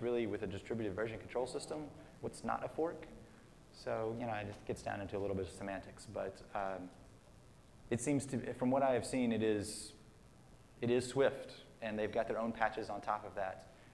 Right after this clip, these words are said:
I don't think that is something that is widely encouraged in any part of the OpenStack community, but it's certainly not something that we can prevent or work on. Um, the code that they have, uh,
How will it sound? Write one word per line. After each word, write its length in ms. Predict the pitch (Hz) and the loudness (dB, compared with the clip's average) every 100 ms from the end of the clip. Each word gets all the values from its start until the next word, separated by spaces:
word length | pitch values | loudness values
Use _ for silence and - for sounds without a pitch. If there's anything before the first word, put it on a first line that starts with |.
| - | -4
I 40 | 110 | 0
don't 240 | 113 113 - | 0 0 -2
think 240 | 110 - | -4 0
that 180 | 110 104 | 0 2
is 440 | 101 98 90 - - - - - | 2 -2 -4 -10 -16 -18 -20 -10
something 300 | - 110 113 | -4 0 2
that 120 | 107 | 2
is 340 | 98 90 - - | 2 0 -6 -8
widely 320 | 107 117 110 98 | -2 0 0 -2
encouraged 500 | 101 107 113 131 107 | -2 0 2 2 -2
in 100 | 101 | 0
any 140 | 123 | 0
part 180 | - 92 | 0 -2
of 60 | |
the 60 | 90 | -2
OpenStack 400 | 92 - - - | -4 -6 -8 -8
community, 320 | 101 95 95 | -8 -6 -4
but 160 | 98 101 | -4 -4
it's 120 | 98 | -4
certainly 360 | 131 104 98 95 - - | -4 -4 -6 -10 -10 -6
not 160 | 110 | -6
something 380 | - 98 98 92 | -4 -8 -8 -6
that 200 | 92 90 | -6 -6
we 80 | 98 | -8
can 160 | 92 95 87 - - | -8 -10 -12 -16 -14
prevent 340 | 98 98 98 - - 90 - - | -10 -8 -8 -10 -12 -8 -8 -6
or 60 | 95 | -4
work 180 | 101 95 | -4 -6
on. 120 | 87 87 - - - - | -10 -10 -12 -14 -16 -2
Um, 340 | - 107 104 95 - - - - | 2 2 2 -4 -8 -14 -16 0
the 140 | 117 | 2
code 260 | 113 143 151 | 4 4 4
that 100 | 127 | 4
they 120 | 120 | 4
have, 320 | 113 113 160 - - - | 4 2 0 -4 -14 -8
uh, 200 | 110 104 | -4 -4